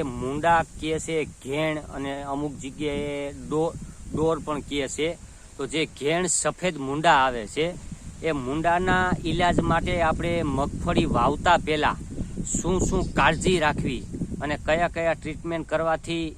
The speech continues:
એને આપણે રોકી શકીએ છીએ, બરાબર? તો એમાં એક ઓર્ગોનિક રીતે અને એક પેસ્ટિસાઇડ રીતે બંને ઉપયોગ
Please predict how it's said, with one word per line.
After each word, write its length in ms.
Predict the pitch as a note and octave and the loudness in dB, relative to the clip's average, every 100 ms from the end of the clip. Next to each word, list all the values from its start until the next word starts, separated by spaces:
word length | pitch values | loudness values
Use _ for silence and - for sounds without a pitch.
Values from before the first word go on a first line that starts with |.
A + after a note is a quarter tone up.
| D#3 | -4
એને 120 | D#3 | 0
આપણે 320 | D3 D#3 C3 B2+ | 0 0 -2 -2
રોકી 280 | D3 F#3+ C#3 | -2 -2 -4
શકીએ 300 | - A#2+ A2 | -6 -6 -6
છીએ, 160 | - G#2+ - - - - - | -8 -10 -10 -10 -10 -10 -2
બરાબર? 380 | D3+ D#3+ F3 E3 - - - - | 0 0 -2 -4 -12 -18 -16 -4
તો 80 | D#3 F3 E3+ | -4 -2 -2
એમાં 600 | F3+ F3+ F#3 F3+ E3 - - F3 | 0 2 4 2 -2 -10 -8 -4
એક 100 | E3+ - E3 D3 | -4 -4 -4 -2
ઓર્ગોનિક 440 | C#3+ F3 F#3+ F3+ | 0 0 0 0
રીતે 300 | F3+ F3+ F#3 F#3 D#3+ | 0 0 0 0 -2
અને 120 | D#3+ | -4
એક 80 | E3+ - | -4 -4
પેસ્ટિસાઇડ 560 | D#3 - F#3 F3+ F3 D3+ | -4 -2 -2 -2 -2 -4
રીતે 200 | D#3 F#3 E3+ C3+ | -4 -4 -2 0
બંને 260 | D#3 F3+ E3 D3+ | 2 2 0 -2
ઉપયોગ 280 | D#3+ D#3+ | -2 -4